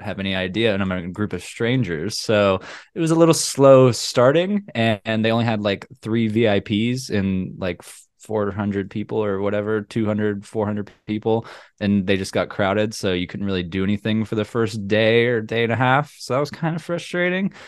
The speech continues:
So I can see if you pay five thousand bucks and you get there and you're like, "I can't do anything. This isn't what I expected." You can stress out pretty quick.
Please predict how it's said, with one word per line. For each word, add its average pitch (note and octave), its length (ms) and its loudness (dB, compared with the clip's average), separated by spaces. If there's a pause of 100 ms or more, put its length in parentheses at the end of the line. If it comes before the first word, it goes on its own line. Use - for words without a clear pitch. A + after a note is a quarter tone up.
(120)
So - 120 0
I C#3+ 60 6
can C#3 100 4
see D#3 200 4
if D3 120 2
you C#3 140 4
pay B2 320 4
five G2 380 -4
thousand G2 300 0
bucks F2 280 -2
and G#2+ 80 -2
you F#2 80 -4
get F#2+ 140 -2
there G2 100 -4
and F2+ 80 -6
you're F#2 80 -4
like, F#2 240 -4 (160)
"I F3 220 -4
can't C4 340 2
do D#4 160 0
anything. D#4 400 2
This G#3 160 -2
isn't F#3 180 -6
what G3+ 120 -2
I G3+ 60 0
expected." G3 520 -2
You C3+ 80 0
can A#2 140 -4
stress G2 320 -4
out D2+ 200 -2
pretty F#2 180 -8
quick. - 340 -6